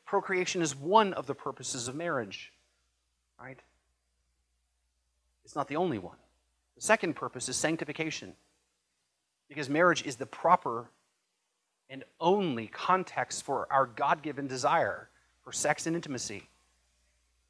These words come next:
The truth is that, is this, God created us male and female. He made us, He created us for physical union, and that physical union is designed to bring us great joy and happiness,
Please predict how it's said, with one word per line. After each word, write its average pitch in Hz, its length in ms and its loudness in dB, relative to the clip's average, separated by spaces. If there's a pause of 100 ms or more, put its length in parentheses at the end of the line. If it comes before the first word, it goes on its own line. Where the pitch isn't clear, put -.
The 135 80 -14
truth 196 420 0
is 156 220 -6
that, 143 220 2 (160)
is 120 100 -18
this, 175 240 2
God 165 340 6
created 170 460 0 (160)
us 151 180 -4
male 160 360 0
and 160 120 -6
female. 160 380 -4 (140)
He 180 120 -4
made 180 520 8
us, 139 340 6
He 151 120 -10
created 202 580 4
us 170 100 2
for - 140 -6 (120)
physical 208 480 0 (160)
union, 160 520 0 (160)
and 165 100 0
that 165 160 0
physical 214 320 0
union 196 400 0
is 160 80 -4
designed 190 460 6
to 175 80 -2
bring 180 180 0
us 151 140 0
great 170 500 2
joy 208 420 8 (200)
and 170 100 -4
happiness, 196 600 0